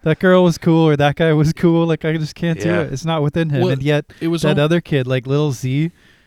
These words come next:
Speaker 1: you get that whole, like, heist thing at the, uh, what is it, like, a brothel?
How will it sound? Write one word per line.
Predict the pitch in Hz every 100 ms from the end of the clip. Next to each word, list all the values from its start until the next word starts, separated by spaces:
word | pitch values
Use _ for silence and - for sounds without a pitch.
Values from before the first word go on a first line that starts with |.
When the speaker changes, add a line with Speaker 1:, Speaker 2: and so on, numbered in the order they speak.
| _
Speaker 1:
you | 139 135
get | 160 -
that | 175 151
whole, | 156 147 147 139 127 - _ _ -
like, | 135 127
heist | - 139 143 151 - -
thing | 180 170 175 151
at | 135 131
the, | - 123 123
uh, | 120 120 113 _ _ _ _ _ _ -
what | 139
is | 139
it, | 127
like, | 123
a | 123
brothel? | 110 117 131 175 196